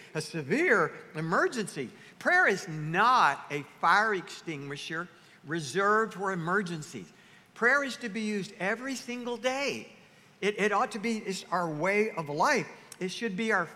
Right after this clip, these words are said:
first choice, not our last choice. Notice how the Bible encourages us. Don't worry about anything.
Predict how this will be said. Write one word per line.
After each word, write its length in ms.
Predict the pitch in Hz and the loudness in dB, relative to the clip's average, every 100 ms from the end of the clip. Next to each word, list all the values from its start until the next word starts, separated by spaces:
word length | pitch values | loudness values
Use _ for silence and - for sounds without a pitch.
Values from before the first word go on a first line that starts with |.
| - | -2
first 480 | 233 277 - - - | 0 0 -2 -12 -12
choice, 500 | - 151 107 - - - _ - | -6 -4 -6 -10 -18 -20 _ -2
not 240 | 170 262 | 2 4
our 120 | 262 185 | 4 4
last 480 | 151 240 262 - | 4 4 2 -8
choice. 440 | - 131 92 85 - _ _ _ _ - _ | -10 -8 -8 -12 -20 _ _ _ _ -20 _
Notice 260 | 196 285 320 | 0 0 0
how 140 | 285 | 0
the 100 | 226 | 0
Bible 420 | 170 185 226 220 180 | 2 4 4 2 -2
encourages 800 | 151 - 185 226 208 147 131 | -6 -4 0 2 0 -2 -8
us. 220 | 135 98 - - - - | -8 -12 -16 -20 -20 -8
Don't 420 | 147 190 294 294 165 | 0 4 4 2 0
worry 520 | 170 196 226 254 240 | 4 4 4 4 2
about 320 | 196 196 185 185 | 4 4 2 0
anything. 640 | 254 254 - 151 98 | 2 2 0 -2 -4